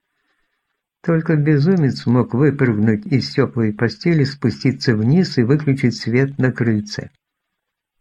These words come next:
Похоже, она сделала свой выбор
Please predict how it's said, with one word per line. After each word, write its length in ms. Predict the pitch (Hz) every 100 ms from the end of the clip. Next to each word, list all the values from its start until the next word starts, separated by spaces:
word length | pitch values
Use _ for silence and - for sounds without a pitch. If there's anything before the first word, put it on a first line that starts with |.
| _
Похоже, 540 | 143 165 156 165 156 - _ _ _ -
она 220 | 123 120
сделала 440 | 101 123 110 104
свой 340 | 104 113 110 101
выбор 480 | 131 139 - -